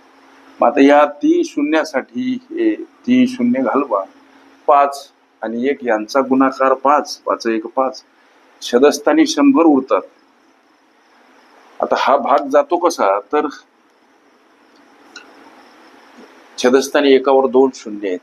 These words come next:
म्हणून दोन घरं सोडून दशांश चिन्ह, एक घर पाचचं, दुसरं घर शून्यचं घ्या, इथं दशांश चिन्ह द्या, इकडं शून्य घेण्याची मुभा, स्वातंत्र्य तुम्हाला आहे. मग प्रश्नाचं उत्तर काय, तर शून्य पॉइंट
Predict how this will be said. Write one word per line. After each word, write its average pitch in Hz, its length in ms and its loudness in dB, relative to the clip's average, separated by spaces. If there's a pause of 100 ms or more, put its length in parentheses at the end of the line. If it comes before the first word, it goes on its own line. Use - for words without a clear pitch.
(120)
म्हणून 127 280 -2 (340)
दोन 135 360 2
घरं 120 220 2
सोडून 131 340 -6
दशांश 95 460 -6
चिन्ह, - 220 -16 (200)
एक 127 240 2
घर 131 220 0
पाचचं, 131 600 -2 (680)
दुसरं 123 340 2
घर 131 200 2
शून्यचं 127 500 0
घ्या, 135 260 0
इथं 123 300 -4
दशांश 120 420 -4
चिन्ह 127 240 0
द्या, 135 240 2 (680)
इकडं 123 220 0
शून्य 131 380 2
घेण्याची 120 380 -2
मुभा, 117 440 0
स्वातंत्र्य 123 600 -2
तुम्हाला 107 380 -2 (140)
आहे. - 200 -14 (720)
मग 110 80 -2
प्रश्नाचं 151 560 0
उत्तर 156 320 2
काय, 160 260 0
तर - 200 -12
शून्य 120 380 -6
पॉइंट 110 320 -8